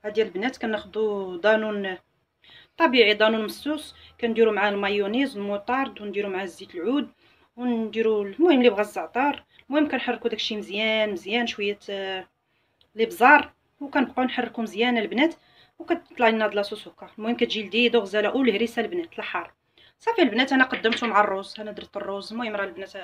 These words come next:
الروز كاع كتعرفوا طيبون. المهم خديت جبانيه الروز، درت معاها، آه، جبانيه ونص الماء، درت زبيده ومليحه و-، ولي بزار. صافي سديت عليها البنات في الكوكوط، حتى هو راه كتجي الريحه ديالو زوينه وكيجي غزال. المهم البنات، نتمنوا تجربوه.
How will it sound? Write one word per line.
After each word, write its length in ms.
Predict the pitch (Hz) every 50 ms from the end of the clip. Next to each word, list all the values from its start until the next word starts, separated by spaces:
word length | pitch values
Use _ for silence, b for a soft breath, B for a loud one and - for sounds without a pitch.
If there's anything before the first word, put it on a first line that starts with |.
| - - _ - 208 - -
الروز 240 | 202 208 233 226 226
كاع 120 | - 254 247
كتعرفوا 380 | - - 196 196 202 - 220
طيبون. 380 | - - 196 196 190 196 202 196
المهم 200 | 196 196 202 202
خديت 300 | - - - 214 208 - B B B B B B -
جبانيه 400 | 180 165 - 220 220 220 220 220
الروز، 300 | - - 240 277 - -
درت 180 | 208 208 -
معاها، 520 | 196 175 196 202 196 214 214 208 202 208 b b b b b b b b _ _ _
آه، 180 | 190 202 202 202
جبانيه 520 | 196 185 170 - 214 220 226 226 226 220
ونص 260 | 214 214 - - - - 220
الماء، 360 | 208 202 226 269 320 311 294
درت 260 | - 214 214 - _
زبيده 640 | - - - 175 220 220 214 - 240 311 349 349 - _ _ _ _ _ _ _ _ _
ومليحه 1080 | - 240 254 247 247 247 247 240 233 233 233 233 240 240 233 - 294 359 415 - - _ _ _ _ _ _ _
و-، 540 | - 254 262 262 254 254 247 240 240 226 220 226 - _ _ _ _ _ _ -
ولي 180 | 277 262 269
بزار. 300 | 202 185 - 170 160 - _ b b b b _
صافي 240 | - 254 247 277
سديت 300 | 262 - - - 233 226
عليها 160 | 185 196 214 214
البنات 260 | 208 202 208 214 214
في 60 | 214
الكوكوط، 320 | 208 - 226 226 - 262
حتى 120 | - - 208
هو 80 | 202
راه 160 | 208 202 202 -
كتجي 260 | - 214 180 180 208 202
الريحه 220 | 202 202 - 202
ديالو 200 | 202 190 190 196
زوينه 380 | 175 170 185 226 233 226 214 226
وكيجي 280 | 226 226 214 190 190
غزال. 320 | 175 170 - 185 185 185 - - B B B B B - 254
المهم 180 | 262 262 247
البنات، 320 | 233 226 - 202 214 208 -
نتمنوا 320 | - 226 214 214 214 202
تجربوه. 480 | 202 - 190 180 175 170 170 170 170